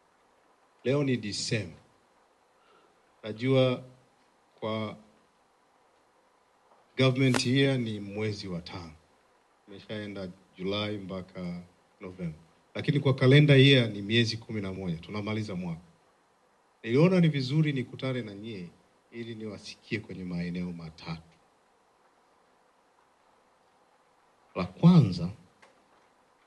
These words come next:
nataka nijue tumewahudumiaje. Mambo gani mazuri ambayo tumeyafanya? Nikipata kwenu, maanake napata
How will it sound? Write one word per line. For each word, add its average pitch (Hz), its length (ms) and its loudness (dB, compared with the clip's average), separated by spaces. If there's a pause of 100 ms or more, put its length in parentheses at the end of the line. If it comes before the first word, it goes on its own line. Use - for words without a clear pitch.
(960)
nataka 170 400 6
nijue 135 500 2
tumewahudumiaje. 104 1700 -8 (1800)
Mambo 120 300 -4
gani 143 500 0
mazuri 117 960 -4
ambayo 95 300 -10
tumeyafanya? 85 680 -16 (2250)
Nikipata 151 540 2
kwenu, 156 420 4
maanake 127 420 -6
napata 117 600 -10